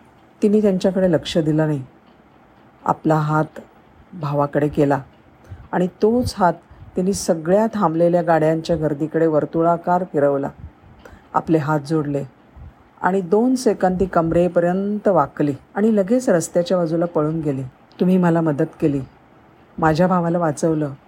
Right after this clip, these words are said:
ह्याची तिने ती दिलेली पोचपावती होती. आता खरं तर रस्ता खुला होता, तरी गाड्या दोन सेकंद थांबल्या आणि भानावर येत एक एक गाडी सुरू झाली, पुढे जायला लागली. स्कूटीवालीने त्या गजरेवालीला फ्लाइंग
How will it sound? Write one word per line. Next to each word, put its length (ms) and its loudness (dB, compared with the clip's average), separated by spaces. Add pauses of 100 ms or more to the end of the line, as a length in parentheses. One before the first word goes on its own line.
(580)
ह्याची 520 -2
तिने 200 2
ती 140 -2
दिलेली 340 2
पोचपावती 680 0
होती. 280 -4 (240)
आता 260 0
खरं 260 0
तर 80 2
रस्ता 360 0
खुला 220 0
होता, 320 -2 (1080)
तरी 200 4
गाड्या 280 4
दोन 280 2
सेकंद 460 -4
थांबल्या 420 0 (880)
आणि 140 0
भानावर 560 0
येत 260 2 (400)
एक 200 -4
एक 80 0
गाडी 260 0
सुरू 280 -4
झाली, 280 -4 (920)
पुढे 200 0
जायला 300 -2
लागली. 300 -6 (260)
स्कूटीवालीने 840 2 (200)
त्या 80 2
गजरेवालीला 680 2
फ्लाइंग 360 0